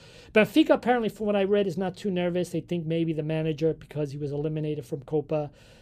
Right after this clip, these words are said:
you know, the f-, pressures from the fans maybe said that. But, uh, Benfica was a little bit concerned, but not too concerned.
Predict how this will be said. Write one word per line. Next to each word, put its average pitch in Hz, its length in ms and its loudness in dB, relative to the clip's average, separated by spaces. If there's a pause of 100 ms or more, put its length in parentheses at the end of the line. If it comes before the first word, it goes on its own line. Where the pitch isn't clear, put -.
(160)
you 165 100 2
know, 147 200 -2 (280)
the - 80 0
f-, - 220 -10
pressures 185 360 0
from 170 180 -6
the 160 100 -4
fans 165 400 -2
maybe 160 200 -2
said 170 360 -2
that. 165 320 -2 (520)
But, 165 440 2
uh, 160 100 2
Benfica 208 540 2
was 180 720 2 (420)
a 302 60 -2
little 349 160 6
bit 262 160 6
concerned, 220 420 0
but 196 120 0
not 214 160 -4
too 269 180 -4
concerned. 160 640 -2